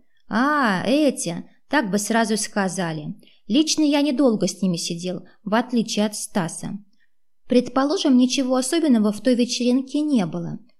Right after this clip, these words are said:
но Стас наверняка хвалился, что здорово провел время. "Допустим", пробубнил парень, жуя кусок пирога, и зыркнул на меня подозрительным взглядом.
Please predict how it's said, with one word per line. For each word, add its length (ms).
но 180
Стас 440
наверняка 560
хвалился, 640
что 220
здорово 420
провел 460
время. 500
"Допустим", 1040
пробубнил 600
парень, 420
жуя 280
кусок 480
пирога, 520
и 120
зыркнул 580
на 120
меня 240
подозрительным 760
взглядом. 600